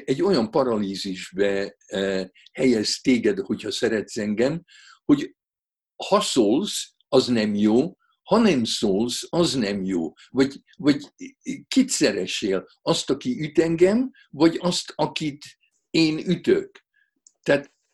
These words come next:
ö, és akkor a-, ő, ő arra jött rá, sok, ö, ö, kísérletezés, ö, és tapasztalat után, hogy ha valaki egy kettős kötésbe tesz,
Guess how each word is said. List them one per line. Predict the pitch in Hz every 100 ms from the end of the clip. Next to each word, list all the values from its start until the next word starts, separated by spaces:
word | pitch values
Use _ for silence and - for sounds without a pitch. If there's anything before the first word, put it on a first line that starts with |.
| _
ö, | - 127 127 120 -
és | 139
akkor | 170 185
a-, | 214 196
ő, | 220 220 -
ő | 196 214
arra | 196 117
jött | 113 104 98
rá, | 104 107 131 180
sok, | - 143 113 - _
ö, | 110 104 101 95 - -
ö, | 95 95 92 98 _ -
kísérletezés, | - 123 - 95 95 95 95 90 98 87 - - _ - _ _
ö, | 101 98 95 95
és | - 98 -
tapasztalat | 123 101 92 110 92 87
után, | 104 95 139 185 226 _ - _
hogy | 269 - - -
ha | 226 190
valaki | 175 151 110 - 110
egy | 107
kettős | - 135 - 98 -
kötésbe | 113 110 98 - 92
tesz, | 90 110 127 254 - -